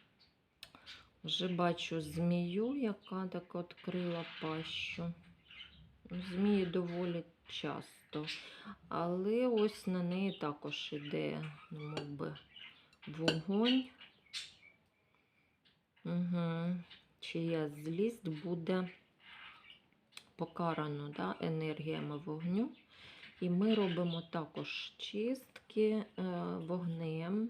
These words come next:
сіллю, в общем, чотирма стихіями я роблю чистки.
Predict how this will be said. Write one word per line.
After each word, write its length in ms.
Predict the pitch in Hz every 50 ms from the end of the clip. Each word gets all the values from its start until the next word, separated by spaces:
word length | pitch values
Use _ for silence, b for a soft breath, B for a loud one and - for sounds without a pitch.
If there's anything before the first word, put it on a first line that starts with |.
| 233 - _ _ _ _ - - - -
сіллю, 440 | - 175 180 190 196 190 190 185 175
в 180 | 165 165 160
общем, 480 | 160 160 - - - - - 165 160 160 160 160 160 156 156 165 -
чотирма 640 | - - 165 160 - - 165 165 165 160 160 160 160
стихіями 760 | - - - - 160 - - - - 226 220 208 202 196 190
я 180 | 175 180 175 170
роблю 320 | 165 160 156 156 156 156
чистки. 680 | - - - - 180 190 - - - - - - 170